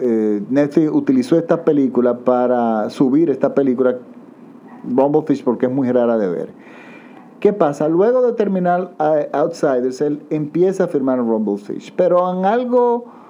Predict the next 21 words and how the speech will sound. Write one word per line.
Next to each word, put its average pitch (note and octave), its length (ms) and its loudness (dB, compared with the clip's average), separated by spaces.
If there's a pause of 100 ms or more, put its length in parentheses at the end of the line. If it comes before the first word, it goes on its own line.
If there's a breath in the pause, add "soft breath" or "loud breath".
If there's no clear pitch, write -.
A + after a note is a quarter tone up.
(300 loud breath)
respaldado F3+ 760 0
en A#3 100 2
su G#3 160 -2
seguridad D#3+ 840 0
de B2 180 0
que C3+ 160 0
Outsiders D#3 720 -2
iba F3+ 280 2
a C3 40 -2
hacer C#3+ 220 -4
mucho D3 340 -4
dinero, A#2+ 520 0 (640 loud breath)
él E3+ 200 0
decidió E3+ 640 0
tomarse E3+ 760 -2
libertades D3+ 680 -2
todavía C#3 420 0
más F3 220 -2
artísticas D#3+ 540 -2
y B2+ 180 -2
hacer, D#3 100 0